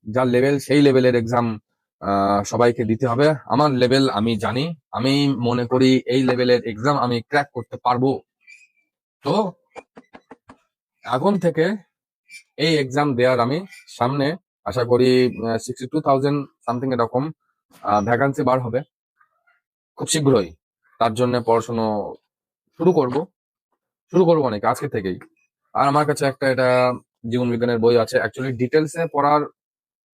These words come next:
উচিত। আহ, এটা একটা জীবন বিজ্ঞানের একটা ডিটেলসের বই আছে, খুব বেশি ডিটেলস নেই, কিন্তু যতটা সম্ভব আছে, যা, মানে যা দিয়ে আছে সেটা দিয়েই শুরু করি।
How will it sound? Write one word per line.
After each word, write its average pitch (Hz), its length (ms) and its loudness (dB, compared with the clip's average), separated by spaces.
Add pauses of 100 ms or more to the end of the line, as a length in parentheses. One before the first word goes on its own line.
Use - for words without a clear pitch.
(260)
উচিত। 147 300 2 (560)
আহ, 98 420 0
এটা 139 240 2
একটা 135 240 0
জীবন 127 280 0
বিজ্ঞানের 123 320 0
একটা 120 180 -2
ডিটেলসের 120 460 -2
বই 110 200 2
আছে, 117 320 -4
খুব 226 200 -2
বেশি 233 200 2
ডিটেলস 175 360 -2
নেই, 147 180 0
কিন্তু 151 220 0
যতটা 139 340 0
সম্ভব 143 220 0
আছে, 135 280 0
যা, 123 240 -2 (200)
মানে 120 180 -4
যা 123 200 2
দিয়ে 139 160 0
আছে 135 200 -2
সেটা 123 140 -2
দিয়েই 127 140 0
শুরু 120 220 -6
করি। 123 220 -2